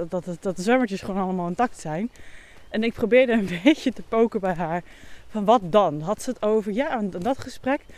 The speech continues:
dan gaan we kijken wat dan handige vervolgstappen zijn. En ook wat je misschien nog kan doen om het op de natuurlijke manier te <laughs> realiseren." En ik dacht: "Ja, als je me dat gewoon nu alvast vertelt."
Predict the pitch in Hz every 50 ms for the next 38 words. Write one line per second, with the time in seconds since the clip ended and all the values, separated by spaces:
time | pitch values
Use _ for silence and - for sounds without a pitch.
0 | - - - - - - 220 - 233 220 202 - 208 190 190 - 196 185 170 -
1 | 175 165 160 214 220 220 190 - - 147 135 135 - 220 262 294 277 - - -
2 | - 262 254 - - - - - 233 202 - - - - 240 226 - - 226 202
3 | 202 202 185 190 196 196 190 202 190 - - - - - - - - - 233 233
4 | 233 226 196 196 175 - 196 185 - - 208 196 170 160 - 180 175 170 196 247
5 | 233 214 190 - - - - - - - - 202 208 202 175 147 - 151 165 156
6 | - 254 285 294 294 - 247 247 240 233 233 226 226 - - 190 190 170 165 151
7 | 160 185 175 - - 180 160 165 143 156 160 - - - - - - - - -
8 | - - 254 247 220 180 - 208 196 - - 208 - - 202 - - 208 190 160
9 | 147 - 165 139 165 240 392 480 311 180 156 196 - - - 160 - - 151 147
10 | 165 226 - -